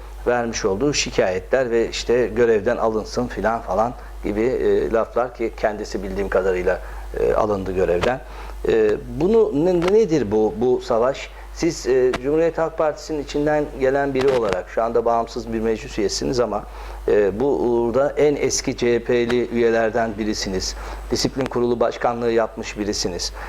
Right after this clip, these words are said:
O yüzden, e, Sayın Ümit Uysal'ı da, Sayın Yıldıray Sapan'ı da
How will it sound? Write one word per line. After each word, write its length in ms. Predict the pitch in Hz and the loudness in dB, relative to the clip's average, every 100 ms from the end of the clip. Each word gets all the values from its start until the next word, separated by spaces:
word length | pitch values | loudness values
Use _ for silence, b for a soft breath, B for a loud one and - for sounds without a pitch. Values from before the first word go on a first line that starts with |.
| B - | B 0
O 120 | 160 | 2
yüzden, 360 | 120 117 123 - B B - | 2 -2 -2 -6 B B 0
e, 400 | 131 113 107 107 | 4 6 6 4
Sayın 340 | 104 139 139 135 - | 4 2 2 -4 -4
Ümit 260 | 123 131 143 | -2 -2 -2
Uysal'ı 420 | 151 156 135 95 | 0 2 2 2
da, 220 | 98 95 - - | 0 -2 -8 -4
Sayın 320 | 123 127 127 | 0 0 0
Yıldıray 380 | 131 131 131 117 | 0 2 0 0
Sapan'ı 420 | 135 123 113 104 | -2 -2 -4 0
da 180 | 147 | -2